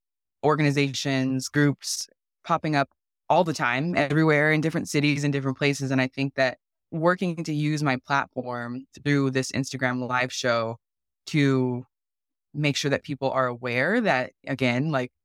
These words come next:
there are Black, Indigenous, and people of color who get outdoors, and this is what they do, and this is what they're passionate about.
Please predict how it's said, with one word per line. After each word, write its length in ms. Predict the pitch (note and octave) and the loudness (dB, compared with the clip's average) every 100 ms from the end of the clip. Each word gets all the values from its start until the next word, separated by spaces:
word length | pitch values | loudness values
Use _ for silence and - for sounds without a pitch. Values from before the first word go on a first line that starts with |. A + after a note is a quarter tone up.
| - | -10
there 180 | C3 | -2
are 220 | C3 G3 C#4 _ - | 0 0 -2 _ -2
Black, 240 | C#3 C3+ | -2 0
Indigenous, 540 | C#3+ C3 B2 C3 C3 | 0 0 0 0 0
and 100 | C#3 | -4
people 260 | C#3+ C3+ C3 | -2 0 0
of 100 | B2+ | 0
color 260 | C#3+ C3+ B2 | 2 2 0
who 200 | C#3+ C3+ | -4 -2
get 160 | C3+ | 0
outdoors, 500 | B2+ C3 C3 C3+ D#3 | 0 -2 -2 0 2
and 300 | D3+ C3 B2+ | 2 0 -2
this 160 | C3 - | -8 -8
is 100 | C3+ | -6
what 140 | B2 | -6
they 140 | A#2 A#2+ | -6 -6
do, 360 | - G#3+ A3+ | 2 4 6
and 160 | G3+ D3+ | 4 2
this 160 | C3 B2+ | 0 -6
is 100 | B2 | -8
what 140 | B2 | -8
they're 100 | - | -8
passionate 540 | - E3 F3 F#3 E3+ | -4 -4 -2 -2 -2
about. 440 | E3+ E3 D#3+ D#3 | 0 2 2 2